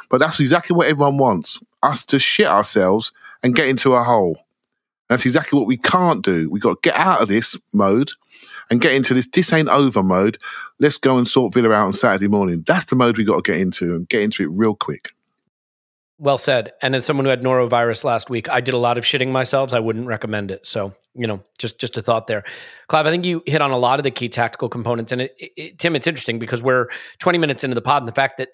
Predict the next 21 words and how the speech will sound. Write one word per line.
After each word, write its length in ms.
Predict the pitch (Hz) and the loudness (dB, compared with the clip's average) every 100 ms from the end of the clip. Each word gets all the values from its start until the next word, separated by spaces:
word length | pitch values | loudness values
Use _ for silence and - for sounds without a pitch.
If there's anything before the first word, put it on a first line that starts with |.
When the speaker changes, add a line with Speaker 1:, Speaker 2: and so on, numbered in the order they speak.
| - | -4
Speaker 2:
we're 140 | 131 | -4
just 280 | 127 139 - | 0 -2 0
now 160 | 139 | -2
mentioning 380 | 143 123 - 117 | 0 -2 -4 -6
Thomas 260 | 113 120 113 | -4 -4 -4
Partey's 300 | - 120 113 | -4 -2 0
absence, 380 | 117 110 120 113 | -2 -2 -8 -6
I 80 | 113 | -6
think, 180 | 123 | -8
tells 260 | 120 131 123 | -2 -2 -2
you 100 | 123 | -2
that 200 | 117 117 - - - - _ | -2 -4 -10 -20 -20 -20 _
it 120 | 170 170 | -6 0
wasn't 300 | 156 139 127 | 0 0 -6
the 80 | 127 | -6
story, 480 | - 135 139 226 233 | -2 0 0 -2 -8
which 180 | - 120 | -6 -4
is 100 | 127 | -2
a 80 | 117 101 _ - | -4 -8 _ -4
good 240 | 135 143 | -4 -4
thing. 360 | - 175 196 | -4 -2 -2